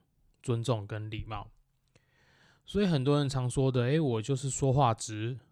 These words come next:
我就是一个想说什么就说什么，啊，你们不要见怪。”可是其实事实上，这真的是一个很讨人厌的事情，因为没有人需要接受你的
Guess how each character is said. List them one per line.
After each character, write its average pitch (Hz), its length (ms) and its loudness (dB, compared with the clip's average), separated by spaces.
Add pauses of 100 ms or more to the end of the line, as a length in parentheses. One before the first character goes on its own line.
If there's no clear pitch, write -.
我 113 220 -10
就 135 160 -6
是 127 220 -4
一 123 80 -4
个 107 400 -8 (240)
想 110 260 -4
说 151 180 2
什 135 140 0
么 104 100 -6
就 120 140 0
说 120 180 -2
什 113 160 -8
么， 117 200 -18 (560)
啊， 110 120 -8
你 113 80 -8
们 113 200 -6
不 113 60 -6
要 123 160 0
见 127 240 -4
怪。” 107 300 -8 (500)
可 131 140 2
是 147 60 4
其 123 140 -2
实 117 140 -4
事 123 200 -6
实 110 140 -6
上， 110 240 -6 (680)
这 151 160 0
真 139 200 -2
的 127 120 0
是 120 160 -2
一 120 60 -2
个 117 140 -4
很 117 280 -6
讨 110 240 -4
人 101 160 -10
厌 113 180 -6
的 104 100 -12
事 113 200 -12
情， - 300 -18 (160)
因 147 220 -2
为 131 300 0 (140)
没 127 240 -2
有 156 180 0
人 107 220 -8
需 123 300 -6
要 117 240 -2
接 120 260 -4
受 117 240 -6
你 107 300 -14
的 107 260 -18